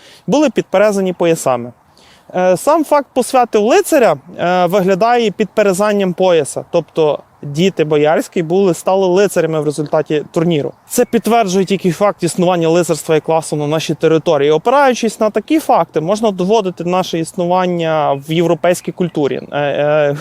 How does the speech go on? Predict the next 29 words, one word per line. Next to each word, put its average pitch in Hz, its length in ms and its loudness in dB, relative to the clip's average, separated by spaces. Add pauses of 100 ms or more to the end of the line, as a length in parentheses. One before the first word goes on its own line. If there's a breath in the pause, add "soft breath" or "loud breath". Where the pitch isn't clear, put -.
європейської 180 680 0
культури 170 360 0
в 160 60 0
нас. 165 340 -2 (160 soft breath)
І 170 340 0 (420)
ще - 200 -4
дальше 202 420 0
від-, 165 260 -4
віддалитися 160 760 0
від 156 140 -4
цього 160 280 0
псевдобрата, 165 800 -2
який 160 180 -4
себе 160 300 -2
називає 160 540 0
русином, 160 480 -2
хоча 156 400 2
Росія 185 380 0
має 180 220 0
таке 170 240 0
ж - 100 -10
відношення 175 520 -2
до 165 140 -2
Русі, 170 260 -2
як 165 160 0
морська 160 300 -2
свинка 151 340 -2
до 156 120 -2
моря. 131 280 0